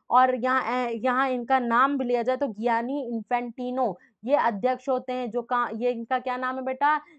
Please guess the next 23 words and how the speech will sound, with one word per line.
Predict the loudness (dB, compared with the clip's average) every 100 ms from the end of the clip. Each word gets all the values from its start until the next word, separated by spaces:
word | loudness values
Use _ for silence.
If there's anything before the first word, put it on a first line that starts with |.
| _ -6
गियानी | -2 0 0 0 -2 -2 -2 -4
इन्फेंटिनो। | -6 -4 -4 -2 -4 -6 -6 -4 -2 -2 -4 _ -8
गियानी | 2 2 2 -2 -2 -2
इन्फेंटिनो | -4 -2 0 0 -4 -4 -2 0 0
यहाँ | 0 -2
के | 4 4 4 0 2
आपके | 10 10 8 2 4
अध्यक्ष | 4 2 6 4 4 0
होते | 0 0
हैं। | 0 0 -2 -6 _ -2
गियानी | 4 6 6 2 0
इन्फेंटिनो | -2 0 0 0 -2 -2 -2 0 0
यहाँ | 2 2 4
पर | 4 2 -2 -4
अध्यक्ष | 0 0 4 4 4 4
होते | 2 2 -2
हैं। | -2 -2 -4 -10 0
और | 0 0
ये | 0 2
basically | 4 2 0 -4 0
बात | 6 6 6
की | -4 2
जाए | 4 4